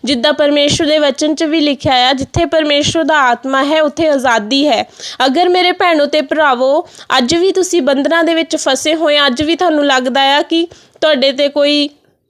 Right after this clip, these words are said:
ਟੂਣਾ ਕਰ ਗਿਆ ਜਾਂ ਤੁਹਾਡੇ 'ਤੇ ਕੋਈ, ਕੋਈ ਜਾਦੂ ਟੂਣਾ ਕਰਦਾ ਤੇ ਤੁਹਾਡਾ ਉਹ ਨੁਕਸਾਨ ਹੁੰਦਾ ਆ, ਇਸ ਚੀਜ਼ ਨੂੰ ਆਪਣੇ ਦਿਮਾਗ ਵਿੱਚੋਂ ਕੱਢ ਦਿਓ, ਕਿਉਂਕਿ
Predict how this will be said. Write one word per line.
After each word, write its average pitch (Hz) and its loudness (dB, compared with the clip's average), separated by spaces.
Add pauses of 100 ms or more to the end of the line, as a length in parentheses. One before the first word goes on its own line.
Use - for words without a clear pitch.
ਟੂਣਾ 302 2
ਕਰ 320 2
ਗਿਆ 302 2
ਜਾਂ 294 0
ਤੁਹਾਡੇ 294 0
'ਤੇ 277 -2
ਕੋਈ, 285 0 (440)
ਕੋਈ 302 0
ਜਾਦੂ 285 0
ਟੂਣਾ 302 0
ਕਰਦਾ 285 0
ਤੇ 302 -2
ਤੁਹਾਡਾ 269 0
ਉਹ 294 2
ਨੁਕਸਾਨ 302 0
ਹੁੰਦਾ 285 -2
ਆ, 302 2
ਇਸ 311 0
ਚੀਜ਼ 294 -2
ਨੂੰ 339 0
ਆਪਣੇ 311 -2
ਦਿਮਾਗ 285 0
ਵਿੱਚੋਂ 285 -2
ਕੱਢ 240 0
ਦਿਓ, 226 -2 (920)
ਕਿਉਂਕਿ 294 0